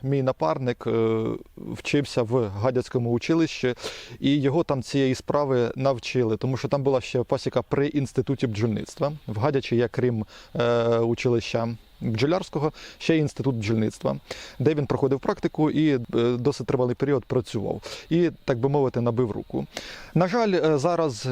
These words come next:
та й десять років тому, і зараз, е, на таких площадках, як о ел ікс, дуже часто це трапляється,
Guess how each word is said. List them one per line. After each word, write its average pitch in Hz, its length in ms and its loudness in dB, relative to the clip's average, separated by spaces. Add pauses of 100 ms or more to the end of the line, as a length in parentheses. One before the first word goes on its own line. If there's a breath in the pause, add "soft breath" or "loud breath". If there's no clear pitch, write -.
(160)
та 202 120 2
й 220 80 0
десять - 280 0
років 156 220 0
тому, 135 300 0
і 139 80 2
зараз, 131 460 0
е, 123 140 2
на 135 180 -2
таких 143 260 -4
площадках, - 480 -2
як 131 160 -2
о 143 120 4
ел 139 220 2
ікс, - 320 -4
дуже 135 340 0
часто 135 300 -2
це 135 120 -2
трапляється, 127 720 0